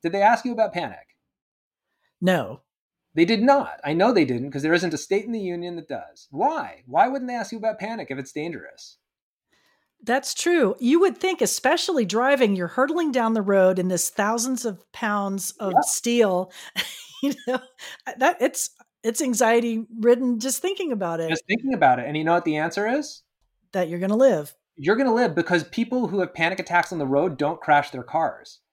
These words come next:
Speaker 1: It's not a risk factor. In fact, you're actually a better driver when you're panicking, because you're more aware of your circumstance and your fight or flight system is engaged.
Speaker 2: You're hypervigilant. That's so
Speaker 1: Correct.
Speaker 2: interesting.
Speaker 1: Correct.
Speaker 2: Wow.
Speaker 1: Correct.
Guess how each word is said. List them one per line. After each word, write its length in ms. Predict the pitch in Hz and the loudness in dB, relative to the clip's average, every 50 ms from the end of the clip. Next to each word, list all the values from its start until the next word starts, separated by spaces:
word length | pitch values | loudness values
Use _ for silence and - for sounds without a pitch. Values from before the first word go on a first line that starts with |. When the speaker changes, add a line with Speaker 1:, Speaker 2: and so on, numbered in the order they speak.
| _ _ _ _ _ _ _ _ _ _ _ _ | _ _ _ _ _ _ _ _ _ _ _ _
Speaker 1:
It's 160 | - 151 - | -12 -10 -6
not 240 | 165 170 190 233 285 | -2 0 2 2 2
a 60 | 285 | 2
risk 300 | 214 175 220 262 262 - | 0 -2 -4 -6 -6 -6
factor. 360 | - 135 104 98 - - 110 123 | -8 -8 -8 -8 -12 -16 -16 -14
In 120 | 170 165 | -6 0
fact, 240 | - 226 208 - 220 | 0 0 0 0 -2
you're 80 | 240 | -2
actually 220 | 294 294 - 311 220 | -2 -2 -2 -4 -4
a 40 | 147 | -4
better 300 | - 147 147 180 202 160 | -2 -2 0 0 0 -2
driver 360 | 127 123 117 113 113 120 120 | -4 -4 -6 -6 -6 -8 -10
when 120 | 120 117 | -10 -10
you're 100 | 127 123 | -10 -10
panicking, 600 | 123 156 143 131 127 139 139 127 135 160 208 220 - _ _ _ _ _ _ _ _ _ _ _ _ _ _ _ - | -10 -10 -10 -8 -8 -10 -10 -10 -10 -10 -10 -12 -16 _ _ _ _ _ _ _ _ _ _ _ _ _ _ _ -6
because 180 | 151 - 170 175 | -4 -2 -2 0
you're 120 | 208 190 | 0 2
more 180 | 185 190 214 226 | 4 4 4 4
aware 320 | 214 175 175 175 175 185 | 4 4 4 4 4 4
of 80 | 180 165 | 4 2
your 80 | 156 | 0
circumstance 640 | 143 - - 160 - 196 175 - - 208 220 202 - | -4 -4 -6 -6 -6 -6 -6 -6 -6 -6 -6 -4 -6
and 80 | 160 147 | -6 -6
your 80 | 135 | -6
fight 300 | - - - 160 160 160 | -6 -2 0 0 2 0
or 40 | 165 | -2
flight 280 | - - 147 139 135 - | -4 -2 -2 -2 -2 -4
system 340 | - 131 - - 170 170 | -10 -10 -8 -6 -6 -6
is 100 | 151 117 | -6 -6
engaged. 600 | 123 120 117 101 101 85 76 76 - - - - _ _ _ _ _ _ _ _ _ _ | -6 -6 -8 -6 -8 -10 -12 -14 -16 -18 -20 -20 _ _ _ _ _ _ _ _ _ _
Speaker 2:
You're 160 | - 170 175 170 | -6 -4 -4 -2
hypervigilant. 960 | - - 226 233 - 285 226 180 208 226 214 - 233 196 165 147 131 123 | 0 0 0 0 0 0 2 4 4 4 4 4 2 2 2 0 -4 -4
That's 180 | - 180 190 - | -4 -4 -2 -2
so 220 | - - 214 220 | -2 0 -2 -2
Speaker 1:
Correct. 180 | - 190 196 - | 0 2 2 4
Speaker 2:
interesting. 560 | - - - - - 143 139 127 127 143 - _ _ _ _ _ _ _ | 4 2 0 -4 -6 -8 -8 -8 -8 -12 -14 _ _ _ _ _ _ _
Speaker 1:
Correct. 460 | - 135 139 190 262 - - _ _ _ _ _ _ _ _ _ _ _ _ _ _ _ _ _ _ _ _ _ | -4 0 2 2 2 0 -6 _ _ _ _ _ _ _ _ _ _ _ _ _ _ _ _ _ _ _ _ _
Speaker 2:
Wow. 300 | - 143 151 165 175 156 | -14 -12 -10 -8 -6 -6
Speaker 1:
Correct. 220 | 131 - - - | -6 -8 -10 -14